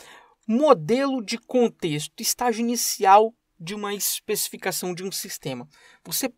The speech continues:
parte ali, então, do contexto, tá? Ah, desse modelo, tá? Ah, em um estágio inicial, essa especificação de sistema, você deve decidir os limites do sistema, ou seja,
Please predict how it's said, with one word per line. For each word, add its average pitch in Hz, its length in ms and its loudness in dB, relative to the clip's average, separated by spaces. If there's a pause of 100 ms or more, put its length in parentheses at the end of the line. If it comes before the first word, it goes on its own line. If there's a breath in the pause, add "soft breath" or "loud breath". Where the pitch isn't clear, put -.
parte 220 500 4
ali, 202 120 0
então, 185 260 -4
do 170 120 -8
contexto, 196 800 -4
tá? 185 260 0 (760 soft breath)
Ah, 165 720 8
desse 160 240 -2
modelo, 170 500 0
tá? 208 220 -2 (400 soft breath)
Ah, 170 360 2 (140)
em 247 140 6
um 247 100 4
estágio 214 500 4
inicial, 208 600 2
essa - 160 -4
especificação 196 640 -6
de 180 80 -10
sistema, 185 500 -6 (400 soft breath)
você 175 240 -4
deve 175 220 0
decidir 185 420 -2
os 190 140 -6
limites 233 800 0
do 202 100 -14
sistema, 202 720 -6
ou 185 100 -6
seja, 151 300 -6